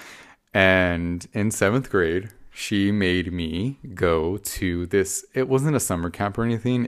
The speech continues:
It was just, like, this boot camp type thing. Again, 'cause I went to a military school, so they had these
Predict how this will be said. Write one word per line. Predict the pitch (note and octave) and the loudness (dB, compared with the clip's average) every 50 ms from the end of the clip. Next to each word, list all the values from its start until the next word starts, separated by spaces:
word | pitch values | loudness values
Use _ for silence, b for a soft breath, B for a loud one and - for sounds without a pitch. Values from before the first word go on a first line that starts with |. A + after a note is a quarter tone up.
| - - | 0 0
It | G2 | 2
was | F#2+ G2+ A2 A#2 G#2 - | 4 4 4 2 0 0
just, | - A#2+ G#2+ - - | -2 -2 -2 0 -2
like, | A#2 A2 - | -2 -2 2
this | - G#2+ F#2+ E2+ E2+ | 2 2 2 0 -4
boot | - _ _ - G2 F#2 F#2+ - | -12 _ _ 4 4 4 2 -2
camp | - - - F#2+ F2 E2 - - - - _ - | -10 -8 -6 -4 -4 -4 -6 -10 -16 -20 _ -10
type | - - F#2 F#2 - - | -4 -2 -2 -2 -4 -4
thing. | - G2 F2+ E2 E2 E2+ F#2+ F#2 B B B B B B B B _ | -4 -2 -2 -2 -2 -4 -8 -10 B B B B B B B B _
Again, | - G#2+ F#2 F#2 E2+ E2 F2 | 0 2 4 4 2 2 0
'cause | E2+ - F2+ E2+ | -2 -4 -4 -2
I | F2 | -2
went | E2+ E2 E2 - | -2 -2 -4 -4
to | - F#2+ | -4 -4
a | |
military | F2+ F2 E2+ E2+ F2 - - F#2+ F#2 | -2 -2 -2 -2 -4 0 0 0 0
school, | E2+ - - G2+ G2 G2 | 0 -2 -2 -2 0 0
so | F#2+ - - F#2 F2 E2+ E2 D#2+ E2+ F#2 - - | -2 -2 -2 0 0 0 0 -2 -6 -8 -12 -14
they | C#2 F2+ G2 F#2+ F2+ F2 F2 F2+ | -14 -6 0 2 2 4 4 2
had | E2 E2+ F2 F2+ F2 F2 E2+ F2 F2 G2+ G#2+ F#2 | -2 -2 -2 0 2 2 2 2 0 -2 -6 -6
these | F#2+ F#2 F2 F2 F2 F2 E2+ E2+ - - | -6 -4 -4 -4 -4 -4 -6 -6 -8 -10